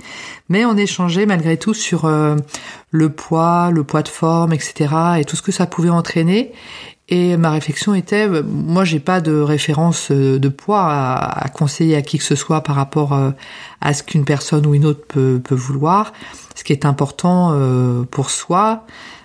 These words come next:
pour soi-même, c'est effectivement, euh, d'atteindre finalement son, son poids de forme. Alors qu'est-ce que j'entends effectivement par poids de forme ?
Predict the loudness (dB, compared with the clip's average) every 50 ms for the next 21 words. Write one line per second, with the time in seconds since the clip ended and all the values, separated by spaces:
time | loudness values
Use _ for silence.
0 | _ _ -4 -4 -4 -2 -2 0 0 2 2 2 2 2 2 0 0 -2 -2 -2
1 | -2 -2 -4 -4 -2 0 0 2 2 2 2 2 2 2 2 2 2 0 0 0
2 | 0 0 2 2 2 2 0 0 0 0 2 4 4 4 2 2 0 0 0 0
3 | 0 0 0 0 -2 0 0 0 -2 -2 -4 -4 -4 -2 -2 -4 -6 -8 _ _
4 | _ _ -20 -18 -16 -16 -16 -16 -18 -18 -18 -18 -16 -8 -4 0 0 0 0 -2
5 | -4 -2 0 0 0 0 0 0 0 -2 -2 -2 -2 -2 0 0 0 2 0 -2
6 | -2 -2 -2 0 0 2 2 0 -2 -2 -2 0 2 2 2 2 2 2 2 0